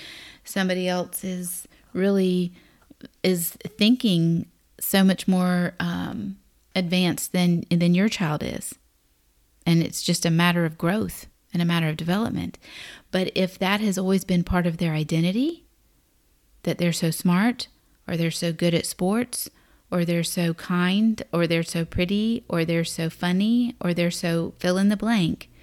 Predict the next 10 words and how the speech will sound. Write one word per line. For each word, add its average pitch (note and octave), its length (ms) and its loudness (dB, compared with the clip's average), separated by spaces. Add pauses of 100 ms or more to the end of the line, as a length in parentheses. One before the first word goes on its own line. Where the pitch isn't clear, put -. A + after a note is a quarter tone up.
(360)
if F3 120 -8
that E3+ 200 0
is G3+ 140 -2
their A3 140 0
identity, G3+ 840 2 (1500)
those F3 180 0
things F#3+ 300 0
will G3 100 -4
fail C4+ 260 0
them. F#3 280 -6